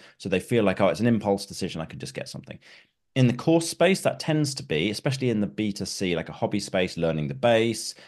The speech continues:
spirituality, learning a language, that kind of thing. It'll tend to be something around the seventeen to forty-seven dollar price point. So something that normally you might sell for two or three times that, and you would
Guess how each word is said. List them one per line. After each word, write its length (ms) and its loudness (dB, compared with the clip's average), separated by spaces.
spirituality, 800 0
learning 260 -2
a 20 -4
language, 380 0
that 180 2
kind 220 -6
of 80 -14
thing. 260 -10
It'll 220 -2
tend 180 2
to 60 -4
be 60 -2
something 320 -2
around 420 4
the 80 2
seventeen 640 -2
to 80 -8
forty-seven 640 -4
dollar 220 -4
price 320 -4
point. 360 -16
So 140 0
something 260 2
that 100 -4
normally 520 6
you 160 -2
might 220 -2
sell 240 0
for 120 -10
two 260 -2
or 60 -2
three 260 0
times 340 -8
that, 160 0
and 80 -8
you 80 -6
would 160 -14